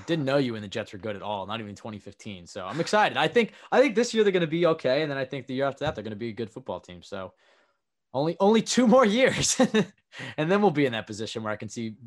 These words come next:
positive Michael Nania tweets all the time. Um, but that's gonna do it for us. Um, you can follow us at T Y J on Twitter. You can follow myself, Ben W Blessington, Michael at Michael underscore Nania. You can find this podcast, wherever you listen to podcasts, iTunes, Spotify, Jets X Factor, the best place to go for Jets content.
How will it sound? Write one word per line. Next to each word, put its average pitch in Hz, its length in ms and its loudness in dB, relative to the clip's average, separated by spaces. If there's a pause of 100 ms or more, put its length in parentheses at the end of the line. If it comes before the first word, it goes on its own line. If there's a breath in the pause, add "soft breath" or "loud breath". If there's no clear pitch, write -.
(120)
positive 127 440 2
Michael 117 260 -4
Nania 113 300 -6
tweets 107 260 -12
all 104 140 -8
the 107 80 -12
time. 101 380 -6 (680 soft breath)
Um, 117 380 -2 (280)
but 147 60 0
that's 190 160 2
gonna 175 140 2
do 139 100 2
it 123 60 -2
for 110 100 -6
us. - 340 -8 (300)
Um, 101 380 -10
you 98 80 -16
can - 80 -20
follow 135 140 0
us 107 100 -6
at 101 60 -14
T 113 100 -8
Y 104 100 -4
J 95 220 -8
on 92 240 -6
Twitter. 139 220 -6
You 120 80 -6
can - 80 -20
follow 107 160 -6
myself, 110 380 -6
Ben 117 140 -6
W 98 220 -10
Blessington, 123 420 -6
Michael 107 320 -8
at 87 60 -14
Michael 104 260 -12
underscore 92 300 -18
Nania. 185 400 0
You 175 80 -4
can - 0 - (720 soft breath)
find 160 200 2
this - 60 -12
podcast, 156 400 2
wherever 151 140 -2
you 139 40 -4
listen 131 220 -8
to 143 40 -2
podcasts, 131 400 -2
iTunes, 110 380 -12
Spotify, 107 420 -8
Jets 113 280 -8
X 110 220 -14
Factor, 107 280 -10
the 92 60 -16
best 98 200 -14
place 104 180 -12
to - 100 -20
go 92 200 -8
for 90 220 -16
Jets 85 220 -16
content. 92 640 -14